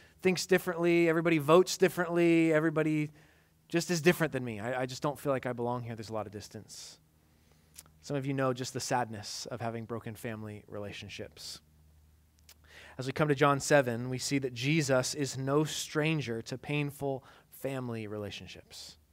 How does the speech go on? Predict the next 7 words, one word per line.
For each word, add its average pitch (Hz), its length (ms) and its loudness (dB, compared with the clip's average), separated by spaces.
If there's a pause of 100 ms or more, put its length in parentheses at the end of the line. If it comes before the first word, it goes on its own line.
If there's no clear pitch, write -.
(240)
Jesus, 151 460 -2
the 127 100 -8
Savior 175 420 4
of 160 140 6
the 156 100 2
world, 117 460 2 (440)
experienced 156 1120 0